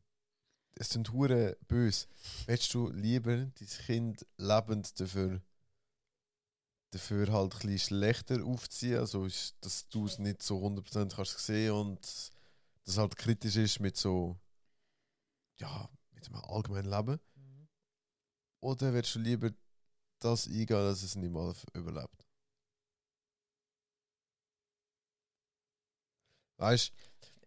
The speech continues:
Speaker 2: Ja,
Speaker 1: also, look,
Speaker 2: wenn
Speaker 1: ich
Speaker 2: du
Speaker 1: würd
Speaker 2: so
Speaker 1: sagen,
Speaker 2: siehst, okay.
Speaker 1: ich würd sagen fünfzehn.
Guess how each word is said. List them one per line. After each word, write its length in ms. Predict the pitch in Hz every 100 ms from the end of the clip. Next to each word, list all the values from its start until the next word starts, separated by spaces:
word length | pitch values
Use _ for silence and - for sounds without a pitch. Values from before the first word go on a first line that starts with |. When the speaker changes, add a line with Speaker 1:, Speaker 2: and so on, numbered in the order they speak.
| -
Speaker 2:
Ja, 140 | 147
Speaker 1:
also, 320 | 143 139 135 123
look, 380 | - - 160
Speaker 2:
wenn 100 | 165 170
Speaker 1:
ich 20 |
Speaker 2:
du 20 |
Speaker 1:
würd 80 | 160
Speaker 2:
so 60 | 214
Speaker 1:
sagen, 160 | 160 143 156
Speaker 2:
siehst, 260 | 170 156 175
okay. 460 | 196 - 151 123
Speaker 1:
ich 180 | 120 143
würd 160 | 151 -
sagen 200 | 143 123
fünfzehn. 720 | 143 131 - 151 165 175